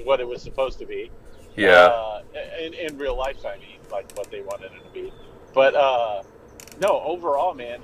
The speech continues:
Speaker 1: like, I mean, the acting was great. I loved them not showing Michael Jordan. Um, 'cause that,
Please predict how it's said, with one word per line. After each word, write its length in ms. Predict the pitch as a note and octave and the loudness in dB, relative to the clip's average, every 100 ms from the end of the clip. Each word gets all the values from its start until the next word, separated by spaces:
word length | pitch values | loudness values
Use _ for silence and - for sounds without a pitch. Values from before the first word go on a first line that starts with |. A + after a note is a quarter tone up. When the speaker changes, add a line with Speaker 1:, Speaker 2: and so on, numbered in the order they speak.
| A#2+ | -12
Speaker 1:
like, 220 | B2 A#2+ | -12 -12
I 40 | C3 | -18
mean, 160 | A#2+ | -10
the 100 | B2 | -4
acting 360 | C3+ D#3+ F3 D#3 | -4 -4 -8 -12
was 120 | C3+ | -10
great. 320 | D#3 D3 D#3 | -2 -2 -2
I 120 | B2+ C3+ | -6 -4
loved 320 | B2+ D#3 D#3 | 0 0 -2
them 200 | D#3 B2 | -12 -8
not 260 | A#2+ A#2+ - | -8 -8 -14
showing 340 | - B2 B2+ - - - | -12 -12 -12 -16 -18 -6
Michael 300 | A2 A2+ A2+ | -4 -4 -8
Jordan. 280 | G#2+ G#2+ - - - - - - - - - - | -6 -6 -8 -20 -20 -20 -20 -20 -20 -20 -8 4
Um, 440 | B2+ A#2+ A2+ G#2 - - - - - - - | 8 8 6 -2 -8 -20 -20 -20 -20 -16 -4
'cause 160 | D#3 C3 | -2 2
that, 260 | D#3+ E3+ | 0 0